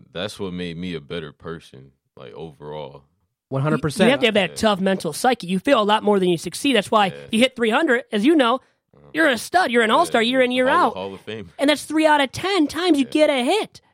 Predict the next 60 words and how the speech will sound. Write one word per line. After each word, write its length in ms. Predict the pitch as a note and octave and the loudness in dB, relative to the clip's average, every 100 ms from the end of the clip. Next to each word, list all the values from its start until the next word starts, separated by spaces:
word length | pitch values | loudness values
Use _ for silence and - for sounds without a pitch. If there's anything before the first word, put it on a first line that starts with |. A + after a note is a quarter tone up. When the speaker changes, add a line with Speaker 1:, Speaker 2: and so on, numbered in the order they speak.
| - | -2
Speaker 3:
I 40 | |
mean, 100 | C#4+ | 2
that's 120 | F4 - | 2 0
crazy. 460 | - F#4+ G#4 D#4+ | 0 2 2 2
I 100 | B3 | 0
wish 160 | C#4+ C4 | 0 -2
I 60 | |
could 160 | A3+ G#3+ | -2 0
actually 320 | G3+ - F3+ | 0 -2 -6
do 160 | F#3+ F#3 | -2 2
that 320 | A#3+ G#3 - - | 2 2 -4 -4
when 120 | G3+ | 2
I 60 | C4+ | 2
was 160 | A#3 | 0
playing. 240 | - F3+ D3+ _ - | -4 -8 -8 _ -2
I 120 | C#4 | 0
couldn't 140 | C#4 | 0
even 160 | A3+ G3+ | -2 -2
do 100 | A3+ | -2
that. 100 | A#3+ | -2
I 40 | |
couldn't 180 | C4+ A#3+ | 0 -2
even 80 | G#3 | 0
hit 140 | G#3+ _ _ _ - | -4 _ _ _ 0
three 140 | B3+ | 2
out 80 | A3 | 2
of 80 | F#3 | 2
ten 160 | D#4 | 0
times. 400 | B3 E3+ - - - | 0 -4 -8 -18 -18
Speaker 1:
<laughs> 100 | - | -2
Speaker 3:
I 140 | A3 | 0
mean, 180 | G#3+ G3+ | 2 2
that 140 | A#3 B3 | 2 0
was 160 | G3 | 0
me. 180 | A#3 C4+ | 0 0
So 140 | A3+ | -2
a 0 | |
lot 240 | G3+ B3+ D#4 | -4 0 0
of 100 | - | 0
failure. 340 | G#3 F3+ C#3+ - _ - | -2 -2 -4 -14 _ -2
But 100 | B3 | 2
you're 160 | C4 A#3+ | 4 4
right. 220 | D4 B3+ | 0 0
I 60 | G#3 | -2
think 240 | E4 - | -4 -2
through 100 | A3+ | -4
sports 360 | - C#4 C4 G#3 | 0 0 0 -4
in 100 | F3+ | 0
general, 280 | G#3+ G#3 | 0 0
but 120 | F3 F3 | -2 -2
especially 400 | - E4 F#3+ D#3+ | 2 2 2 2
baseball, 400 | G3+ G#3+ F#3 E3 | 2 2 0 -2
you're 160 | E3+ | 2
right, 200 | F3+ G#3+ | 2 0
Bryce. 280 | F3 D#3+ D3 - - | -2 -8 -8 -14 -20
Speaker 1:
Yeah. 120 | - | -4
Speaker 3:
You 140 | A3 A#3 | 0 4
learn 360 | B3+ C4 G#3 | 4 2 -2
to 80 | F3 | -8
fail. 480 | D3+ D#4 E4 - | -2 2 2 -2